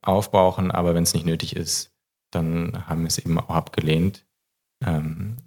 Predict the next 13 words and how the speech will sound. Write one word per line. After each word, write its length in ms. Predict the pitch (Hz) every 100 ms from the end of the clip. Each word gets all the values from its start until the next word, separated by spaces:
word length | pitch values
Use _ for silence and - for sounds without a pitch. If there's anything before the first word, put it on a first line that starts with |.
| _
aber 300 | - 95 110
die 100 | 101
Kleidung, 340 | - 95 95 87
die 80 | 85
wir 100 | 85
hatten, 380 | 92 139 143 - _ _ _ _
die 80 | 92
hatten 160 | 101 104
wir 60 |
dann 220 | 98 98 98
auch 400 | 95 98 98 _ 98
in 300 | 98 98 98
einen, 800 | 95 92 92 92 92 98 -